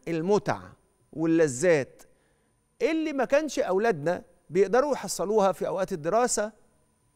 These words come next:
زي إدمان السوشيال ميديا والألعاب الإلكترونية على سبيل المثال. هم already،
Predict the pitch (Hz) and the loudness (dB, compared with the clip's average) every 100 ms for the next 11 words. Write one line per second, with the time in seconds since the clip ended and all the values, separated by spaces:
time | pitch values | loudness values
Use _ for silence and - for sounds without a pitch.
0 | _ 110 151 151 151 131 143 220 247 - | _ -2 -2 -2 -4 -6 -2 0 0 -2
1 | 233 - 190 202 185 196 190 175 117 131 | -4 -4 0 0 0 0 0 -2 -2 -2
2 | 196 202 165 - 160 170 202 190 165 143 | -2 -2 -6 -6 -6 0 4 4 2 0
3 | 170 170 156 139 143 131 - _ _ _ | -4 -4 -4 -2 -2 -4 -10 _ _ _
4 | _ _ _ _ - 147 139 151 165 139 | _ _ _ _ -4 -2 0 2 2 0
5 | 135 | -4